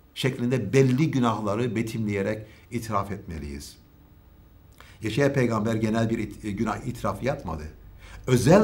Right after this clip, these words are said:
olarak dudaklarıyla ilgili bir günahı itiraf etti. "Vay başıma, ben bir günahlıyım." demedi. "Vay başıma,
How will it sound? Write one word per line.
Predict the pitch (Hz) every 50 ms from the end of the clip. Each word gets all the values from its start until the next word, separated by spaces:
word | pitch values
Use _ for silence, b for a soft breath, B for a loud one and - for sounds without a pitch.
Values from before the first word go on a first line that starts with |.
| - -
olarak | 104 101 92 82 82 82 90 127 139 - - B B B B B -
dudaklarıyla | 113 107 131 135 135 135 139 135 143 156 196 208 190 185
ilgili | 147 - 143 135 127 117 117 117 120 127 127 123
bir | 127 117 107 B B B B B
günahı | - 117 117 113 113 120 127
itiraf | 127 - - - 101 95 90 -
etti. | 85 82 82 - 85 78 76 B B B -
"Vay | 98 113 135 147 147 117
başıma, | 120 113 113 - - 113 98 90 87 B B B B - 92 87 92 - - - - - - -
ben | - 101 110 131 135 135
bir | 127 135
günahlıyım." | 123 101 110 123 120 117 117 110 113 123 123 123 117 104
demedi. | 123 127 127 120 104 - 87 76 - - - - B B B B -
"Vay | 92 113 127 131 -
başıma, | 113 113 107 - - 107 98 87 78